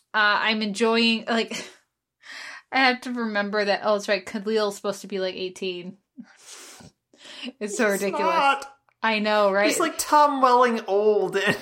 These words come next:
Speaker 2: It's
Speaker 1: Yeah.
Speaker 2: just
Speaker 1: Well, 'cause, like,
Speaker 2: silly.
Speaker 1: Jennifer being in high school still is ridiculous. And then they, he's like, "Oh, yeah, that's right, 'cause they're high school sweethearts."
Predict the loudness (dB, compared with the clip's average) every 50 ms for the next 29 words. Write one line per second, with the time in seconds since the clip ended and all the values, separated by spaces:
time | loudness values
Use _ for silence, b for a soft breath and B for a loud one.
0 | -10 -6 -6 -6 -4 0 0 2 4 4 4 4 2 0 -2 -2 -2 -2 0 2
1 | 0 2 4 2 2 2 0 -4 -4 -2 -4 0 2 4 4 4 2 2 2 4
2 | 4 4 2 2 0 0 0 2 4 4 2 2 2 0 0 0 0 -2 -6 -6
3 | -6 -6 -4 -2 0 0 0 0 -2 -6 -6 -6 -6 -6 -4 -2 -2 0 0 0
4 | -2 -4 -6 -10 -14 _ _ -4 -4 -2 -2 0 0 0 0 -2 -2 -4 -4 -6
5 | -6 -4 -2 -2 -2 -2 -2 -4 2 4 4 6 6 6 4 4 4 2 2 2
6 | 0 2 2 2 2 2 0 -2 0 -2 -4 -4 -2 -2 -4 -2 0 0 0 0
7 | 0 -4